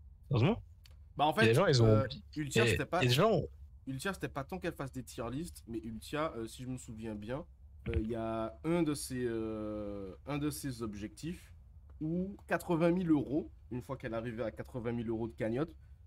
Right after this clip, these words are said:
Speaker 2: elle faisait un live jeu de société avec, euh, avec Ponce et, euh, Rivenzi. Donc, euh, les gens ont gueulé sur ça en disant que c'était honteux, que quatre-vingt mille balles pour l'avoir joué au Monopoly, excuse-moi, mais, euh, bon, il y a mieux.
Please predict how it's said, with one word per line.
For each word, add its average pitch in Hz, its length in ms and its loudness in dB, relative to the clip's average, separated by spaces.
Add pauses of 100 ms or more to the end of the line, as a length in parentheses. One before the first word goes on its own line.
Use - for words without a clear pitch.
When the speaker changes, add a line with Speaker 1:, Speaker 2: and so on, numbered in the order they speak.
(180)
Speaker 2:
elle 117 160 -6
faisait 127 260 -2
un 120 140 0
live 139 220 4
jeu 131 140 -4
de 127 60 -6
société 131 560 -4
avec, 117 380 -2
euh, 104 320 -4
avec 104 200 -6 (120)
Ponce 135 320 -4
et, 110 100 0
euh, 104 160 -4
Rivenzi. 107 400 -6 (680)
Donc, 110 400 -6
euh, 110 120 -2
les 113 160 0
gens 120 140 0
ont 143 100 2
gueulé 139 280 4
sur 131 160 -6
ça - 100 -2
en 147 160 4
disant 123 240 -2
que - 60 -14
c'était - 180 -4
honteux, 135 640 0
que 143 100 -6
quatre-vingt 123 460 -4
mille 131 180 0
balles 135 320 0
pour 131 140 0
l'avoir 120 280 -2
joué 123 140 -4
au 123 40 -2
Monopoly, 117 520 -2
excuse-moi, 123 720 0
mais, 120 300 -2
euh, 113 260 -4
bon, 127 140 -6
il 135 60 -2
y - 20 -2
a 117 80 -4
mieux. 98 180 -6